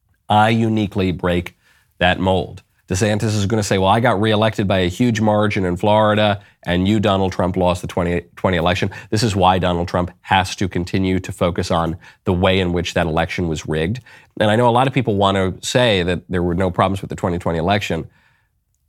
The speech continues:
I don't know. Look at Pennsylvania. Look at the way they changed the election laws to contradict even the state constitution there. Look at those pipes bursting in the middle of the night. Look at how long it took to count the ballots. I look at the way that they spread widespread mail-in. I think it,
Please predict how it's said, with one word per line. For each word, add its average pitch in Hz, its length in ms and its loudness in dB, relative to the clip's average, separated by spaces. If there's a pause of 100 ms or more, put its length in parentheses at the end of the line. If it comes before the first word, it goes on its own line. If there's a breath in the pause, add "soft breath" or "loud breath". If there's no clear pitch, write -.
(1040)
I 101 120 4
don't 110 100 2
know. 104 220 0
Look 98 180 -2
at 95 80 -2
Pennsylvania. 98 760 2
Look 101 220 -2
at 98 120 0
the 98 80 -2
way 98 160 2
they 92 160 0
changed 92 420 -2
the 98 100 0
election 90 380 0
laws 87 580 0
to 90 160 -4
contradict 85 480 -2
even 87 160 -2
the 90 60 -2
state 90 220 -4
constitution 87 580 -4
there. 90 160 -2 (260 loud breath)
Look 95 240 0
at 92 100 0
those 95 140 -2
pipes 95 280 0
bursting 92 340 -2
in 90 60 -2
the 87 80 -2
middle 90 160 0
of 90 80 0
the 95 60 -2
night. 87 220 0
Look 85 240 -4
at 90 60 -2
how 98 100 2
long 92 220 0
it 80 80 -6
took 85 120 -6
to 87 80 -10
count 92 200 -2
the 92 80 -8
ballots. 80 400 -2 (300 loud breath)
I 85 120 0
look 87 240 -2
at 98 80 0
the 104 80 -2
way 104 160 2
that 98 160 0
they 92 120 0
spread 95 280 -2
widespread 87 440 0
mail-in. 87 320 -2
I 98 100 -2
think 123 240 -2 (580 loud breath)
it, - 140 -2